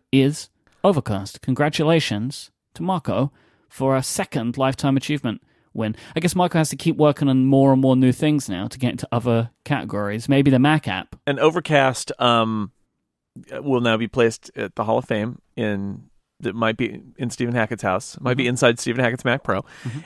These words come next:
Speaker 2: And Mike, I, I feel like for next year, something to aspire to is when we decide the winner, um,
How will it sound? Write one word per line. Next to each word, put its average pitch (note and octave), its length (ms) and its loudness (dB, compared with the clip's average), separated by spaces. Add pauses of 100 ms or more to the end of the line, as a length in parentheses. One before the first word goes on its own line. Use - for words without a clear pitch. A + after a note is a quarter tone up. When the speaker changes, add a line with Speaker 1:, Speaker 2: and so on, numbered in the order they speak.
(140)
Speaker 2:
And F3 540 4 (280)
Mike, B2+ 340 2
I, B2+ 200 2
I C3+ 100 4
feel D#3 180 4
like C3+ 200 4
for C#3+ 120 0
next C#3+ 280 2
year, A#2+ 400 4
something C3 400 -2
to B2+ 100 -4
aspire A#2+ 340 4
to A2+ 200 0
is G#2+ 80 -2
when C3 160 0
we B2 80 0
decide A#2+ 360 2
the A#2 80 -2
winner, C3 440 -2 (420)
um, G#2+ 260 0